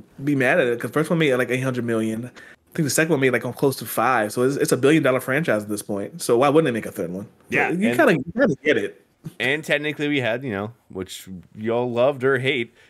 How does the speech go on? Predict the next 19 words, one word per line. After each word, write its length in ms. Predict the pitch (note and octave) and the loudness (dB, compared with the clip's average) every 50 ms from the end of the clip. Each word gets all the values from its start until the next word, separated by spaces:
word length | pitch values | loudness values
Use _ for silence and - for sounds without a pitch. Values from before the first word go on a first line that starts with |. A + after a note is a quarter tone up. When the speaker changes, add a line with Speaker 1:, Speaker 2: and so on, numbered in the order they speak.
| _ - | _ -4
Speaker 2:
is 180 | G#2+ G#2+ G#2 G2+ | -2 -2 -2 -2
Tom 280 | - C3 B2 B2 A#2+ | -2 -2 0 0 0
Hardy 240 | A#2+ B2+ C3 B2+ B2+ | -2 0 0 0 0
made 180 | A#2+ A#2+ A#2+ A#2+ | 0 0 0 0
a 60 | A2+ | 0
small 440 | - - - C#3 B2+ B2 B2 B2 B2 | -2 -6 -6 -2 0 0 2 2 2
little 160 | A#2+ A#2+ A#2+ | 0 0 -2
tiny 300 | - C#3 A#2+ A#2 A#2 A2+ | -2 -6 -6 -6 -6 -6
appearance 440 | A2 - B2+ A#2 A#2+ A#2 A#2 A#2+ B2+ | -8 -6 -6 -4 -2 -2 -4 -4 -4
in 60 | A#2+ | -6
<laughs> 100 | A#2+ - | -6 -6
Spider-Man 720 | - A2 C#3 C3 B2 - D#3 C3+ B2+ E3 D3+ C3+ D3 C#3 C3 | -4 -2 0 0 2 2 0 0 2 2 2 2 2 0 2
No 200 | C#3+ D3+ C3+ D3 | 4 4 6 6
Way 160 | C#3+ B2+ B2+ | 6 4 4
Home 340 | - - - D#3 D3+ C#3 C3+ | 4 4 4 4 4 2 0
at 120 | B2+ B2+ | -2 -2
the 60 | C3 G#2+ | -4 -4
very 340 | A2 B2+ B2+ B2+ C3 D3 | 0 0 2 2 2 2
end 320 | F#3 F#3 C#3+ C3+ C3+ A#2+ | 4 4 4 2 0 -2